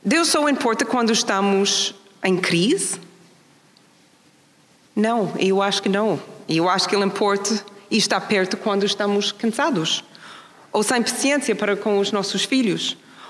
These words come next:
ou quando, quando estamos a estudar para o exame,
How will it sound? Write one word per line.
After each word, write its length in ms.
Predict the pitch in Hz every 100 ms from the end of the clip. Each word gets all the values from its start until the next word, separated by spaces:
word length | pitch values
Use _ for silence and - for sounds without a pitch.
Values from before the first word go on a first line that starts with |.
| -
ou 340 | - 233 226
quando, 800 | 226 262 254 254 240 240 233 233 233
quando 260 | 254 233
estamos 520 | 240 - 233 226 226 233
a 40 |
estudar 460 | - 247 240 254 214
para 200 | 220 202
o 80 |
exame, 420 | 208 190 254 180